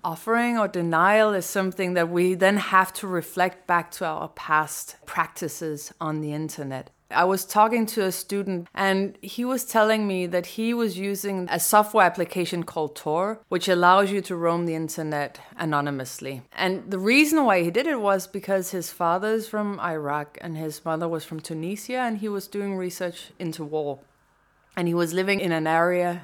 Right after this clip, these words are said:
of Copenhagen, which is problematic. So he was telling me he knew that if he was not using this piece of software,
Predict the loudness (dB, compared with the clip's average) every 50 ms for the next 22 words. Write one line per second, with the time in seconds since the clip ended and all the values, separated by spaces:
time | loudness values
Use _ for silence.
0 | -10 -10 -10 -10 -6 -4 -2 -2 -2 -2 -2 -2 -2 -2 0 0 -2 -2 -2 -6
1 | -12 -20 -20 -20 -20 -12 _ -4 -4 -4 -2 -2 -2 0 0 -2 -2 -4 -6 -6
2 | -8 -10 -14 _ -4 -4 -2 -2 -2 -4 -4 -4 -6 -8 -10 -14 -16 -18 -20 _
3 | -20 -20 -20 -20 -20 -20 _ -14 -4 0 0 2 2 2 2 2 0 0 -2 -2
4 | 0 2 2 2 2 0 0 0 0 -2 -2 -4 -4 -4 -2 0 2 4 4 4
5 | 4 2 2 0 0 -2 -2 -2 -2 -2 -2 -2 -4 -4 -6 -6 -6 -4 -6 -4
6 | -2 -2 -2 -4 -6 -8 -12 -18 -14 -8 -4 -4 -2 2 2 2 2 2 0 -4
7 | -4 -4 -4 -4 -2 -2 -2 -4 -6 -8 -8 -8 -6 -6 -6 -6 -2 2 2 2
8 | 2 2 -4 -4 -2 -2 0 -2 -2